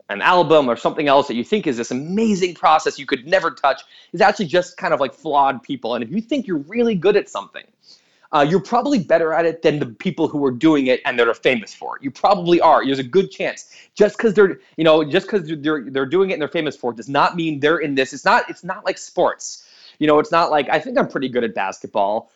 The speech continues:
but I could never be Michael Jordan." Right. You could never be Michael Jordan. But that, people ap-, apply that logic to a,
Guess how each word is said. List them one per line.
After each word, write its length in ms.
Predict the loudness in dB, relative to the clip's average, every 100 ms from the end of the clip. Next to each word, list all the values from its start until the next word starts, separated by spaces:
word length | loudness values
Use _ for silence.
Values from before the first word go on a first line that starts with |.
| -4
but 100 | 0
I 80 | 0
could 160 | 2
never 260 | 0 2 0
be 160 | -2 -2
Michael 300 | -2 -4 -6
Jordan." 420 | -4 -4 -6 -16 0
Right. 300 | 0 0 -4
You 140 | -10
could 220 | -4 -4
never 240 | 0 0 -2
be 100 | -4
Michael 280 | -6 -10
Jordan. 320 | -16 -18 -20 _ 2
But 300 | 4 4 -2 _ _ _
that, 420 | -10 4 4 4 -6
people 400 | -4 0 -2 -2
ap-, 140 | -10 -8
apply 400 | -10 -2 0 0 -2
that 380 | 0 2 0 -8 _ _ _ _ _ _ _
logic 560 | 2 4 4 0 -4 -10
to 300 | -4 -4 -4
a, 140 | -2